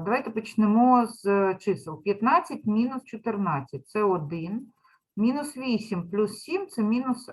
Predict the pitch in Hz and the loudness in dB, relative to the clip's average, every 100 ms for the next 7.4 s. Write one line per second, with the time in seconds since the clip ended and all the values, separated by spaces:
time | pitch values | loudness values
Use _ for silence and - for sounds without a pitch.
0 | - 165 131 123 _ _ _ _ _ _ | -2 0 0 -6 _ _ _ _ _ _
1 | _ - - 202 202 - 349 381 330 254 | _ 0 0 0 -2 0 0 2 -2 -2
2 | 180 - - 127 123 - _ _ _ _ | -4 -6 -10 -10 -10 -14 _ _ _ _
3 | - 180 208 359 466 226 226 302 302 - | -10 0 4 6 6 4 -2 -4 -4 -2
4 | 262 208 226 247 233 208 160 165 151 151 | 2 4 6 4 4 0 0 -6 -8 0
5 | 226 311 - 269 - - 208 311 440 403 | 2 2 -2 -4 -2 0 2 0 -2 -2
6 | 240 208 196 170 262 262 233 190 165 156 | -2 0 2 2 0 2 2 2 -4 -8
7 | - 156 120 | -12 -12 -12